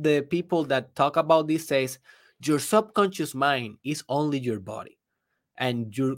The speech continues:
conscious mind is your brain, like, your forebrain." So that is a good metaphor. But remember, it's all models, all models. So what that means is, yeah, you should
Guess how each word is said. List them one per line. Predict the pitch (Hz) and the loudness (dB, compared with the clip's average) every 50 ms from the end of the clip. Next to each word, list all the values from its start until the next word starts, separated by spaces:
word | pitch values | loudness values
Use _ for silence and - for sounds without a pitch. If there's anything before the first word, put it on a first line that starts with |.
| 131 | -2
conscious | - 180 202 226 220 - 214 180 - | 0 2 2 2 0 -2 -4 -4 -2
mind | 139 123 120 117 117 117 117 - | 0 0 0 0 -2 -4 -8 -8
is | 113 110 107 _ _ _ _ _ _ _ | -10 -12 -12 _ _ _ _ _ _ _
your | - 143 165 175 | -4 -2 0 2
brain, | 214 226 214 160 113 110 - _ _ _ - | 2 2 2 2 -2 -6 -12 _ _ _ -12
like, | - 113 107 - _ _ _ - | -10 -10 -10 -10 _ _ _ -8
your | 120 123 127 | -6 -4 -4
forebrain." | 120 - - 190 170 131 104 98 82 - - _ _ _ _ _ _ _ _ _ _ _ _ _ _ _ _ _ _ _ _ - | -4 2 4 4 4 4 2 -6 -10 -10 -16 _ _ _ _ _ _ _ _ _ _ _ _ _ _ _ _ _ _ _ _ -6
So | - 175 | -4 2
that | 165 208 240 | 4 4 4
is | 269 - | 4 2
a | 294 | 0
good | 294 - 302 294 - - _ _ _ _ _ _ _ _ _ - | 0 2 0 0 0 -4 _ _ _ _ _ _ _ _ _ -6
metaphor. | - 160 202 226 - 180 131 - - 92 - - _ _ _ _ _ _ _ _ _ _ _ _ _ _ _ _ _ _ _ _ - | 0 2 2 2 2 -2 -6 -6 -8 -10 -10 -10 _ _ _ _ _ _ _ _ _ _ _ _ _ _ _ _ _ _ _ _ 0
But | 147 147 143 | 0 2 4
remember, | 151 160 175 208 208 175 135 | 4 4 4 4 4 6 4
it's | 135 135 - | 2 2 0
all | - - 185 185 | 2 4 4 4
models, | 170 151 143 139 135 117 120 110 - - - - - _ _ _ _ _ _ _ _ _ _ _ _ _ _ _ | 6 6 6 4 4 4 0 -8 -10 -10 -14 -16 -20 _ _ _ _ _ _ _ _ _ _ _ _ _ _ _
all | - 135 139 147 151 147 135 | 0 2 2 4 4 2 0
models. | 120 113 104 101 - - - - - - - _ _ _ _ _ _ _ _ | 0 -2 -4 -4 -6 -10 -14 -16 -18 -20 -20 _ _ _ _ _ _ _ _
So | - - 151 143 | -4 0 2 4
what | 143 151 151 151 | 6 6 6 6
that | 208 226 226 | 6 4 4
means | 220 208 202 190 - | 4 2 2 4 4
is, | 180 175 - _ _ _ _ _ - | 2 2 2 _ _ _ _ _ -2
yeah, | 175 208 214 180 - - 143 | 0 2 2 2 0 -2 -2
you | 139 180 | 0 0
should | 190 190 - 226 247 233 - | 0 2 0 0 0 0 -2